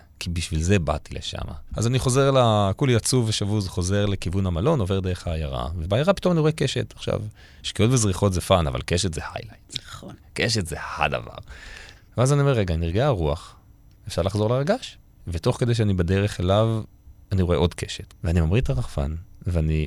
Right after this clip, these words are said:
Speaker 1: מצלם כמה תמונות, לא הרבה, היה לי באמת, אה, הצלחתי לצלם שם עשרים תמונות נגיד של הדבר הזה, עד שהתחיל שוב גשם, והלכה הקשת והכל. אבל צילמתי את הדבר הזה, החזרתי את הרחפן לאוטו, ואמרתי, "אוקיי, מבחינתי סיימתי את הטיול.
Speaker 2: אה.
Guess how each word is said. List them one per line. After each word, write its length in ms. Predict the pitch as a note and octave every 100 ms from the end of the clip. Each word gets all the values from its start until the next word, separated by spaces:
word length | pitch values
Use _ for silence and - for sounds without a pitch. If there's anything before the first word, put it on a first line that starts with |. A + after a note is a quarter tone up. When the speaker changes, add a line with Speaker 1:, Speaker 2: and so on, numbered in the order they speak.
| -
Speaker 1:
מצלם 440 | - - F#2+ A2
כמה 200 | G#2+ G#2+
תמונות, 340 | - G2+ F#2+ F2
לא 160 | G2
הרבה, 220 | G#2+ D#2+
היה 120 | C#2+ F#2
לי 100 | G2+
באמת, 420 | F#2 F#2+ - - - D#2+
אה, 260 | D2 D2+
הצלחתי 260 | A2 C3 A#2
לצלם 200 | G2+ A2+
שם 120 | G#2+
עשרים 400 | F2+ - - C3+
תמונות 380 | - A2+ G#2 -
נגיד 160 | F#2+ F2
של 120 | D#2+
הדבר 360 | D2+ E2 A#2
הזה, 220 | C3 C#3 D#3 - - - -
עד 140 | F#2+
שהתחיל 300 | - - G2+
שוב 200 | - F#2
גשם, 540 | G2 F#2+ - G2+ F#2+ F2+
והלכה 400 | E2 D#2 - F2+
הקשת 480 | - F#2+ - E2 D#2+
והכל. 340 | D2+ - C#2 E2+ - - - - -
אבל 360 | F#2+ F2+ F2+ F2+ - - - -
צילמתי 300 | - A#2+ E3
את 40 | F3
הדבר 420 | D#3+ A#2+ A2+ G#2+
הזה, 220 | G#2 G#2 G#2 - - -
החזרתי 300 | G2 F2 -
את 80 |
הרחפן 340 | A#2+ A#2 - A2+
לאוטו, 460 | A2 F2+ - D#2+ - - - - - - -
ואמרתי, 720 | F#2 E2+ F2 - F#2 F2+ F2+
"אוקיי, 180 | D3 D3+
מבחינתי 240 | - G2
סיימתי 240 | - F2 -
את 60 |
הטיול. 240 | - - E2 - - - -
Speaker 2:
אה. 180 | G3+ E3+